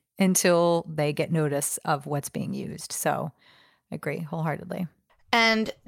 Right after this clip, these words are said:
Speaker 2: to expand just briefly on the point that you made, as each of these states, local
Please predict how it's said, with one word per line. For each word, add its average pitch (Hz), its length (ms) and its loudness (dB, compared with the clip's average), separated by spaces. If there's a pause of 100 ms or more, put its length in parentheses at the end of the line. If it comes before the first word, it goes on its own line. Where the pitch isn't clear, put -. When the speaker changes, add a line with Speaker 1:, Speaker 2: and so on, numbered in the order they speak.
(280)
Speaker 2:
to 226 200 4
expand 214 460 2
just - 240 -2
briefly 196 480 2
on 190 100 6
the 185 100 0
point 202 300 -2
that 180 140 0
you 180 160 -4
made, 185 400 2
as 185 320 2
each 226 260 -4
of 220 200 0
these 180 280 -2
states, - 880 -2 (560)
local 170 400 2